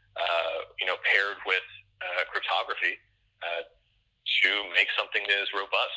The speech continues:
something that's durable, something that's even anti-fragile in terms of, uh, say, something like Bitcoin.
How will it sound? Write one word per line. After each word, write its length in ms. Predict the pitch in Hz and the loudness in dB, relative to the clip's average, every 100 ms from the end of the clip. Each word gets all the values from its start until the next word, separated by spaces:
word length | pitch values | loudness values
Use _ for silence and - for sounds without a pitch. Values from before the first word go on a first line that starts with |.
| - | -6
something 240 | 90 - 95 | -6 -4 -4
that's 160 | 95 - | -4 0
durable, 420 | 90 104 - 78 71 | 0 0 -2 -6 -4
something 280 | 90 - 92 | -4 0 -2
that's 140 | 87 92 | 0 0
even 180 | 90 - 90 | 2 4 4
anti-fragile 760 | 104 104 - 82 - 85 85 | 4 0 0 -2 -2 -4 -6
in 40 | 85 _ - 90 | -10 _ -4 -2
terms 180 | 87 92 | 0 0
of, 80 | |
uh, 260 | 90 87 87 85 | 2 2 0 0
say, 80 | 87 | -2
something 180 | 87 92 | -2 -6
like 120 | 87 | -2
Bitcoin. 300 | 110 - | -2 -2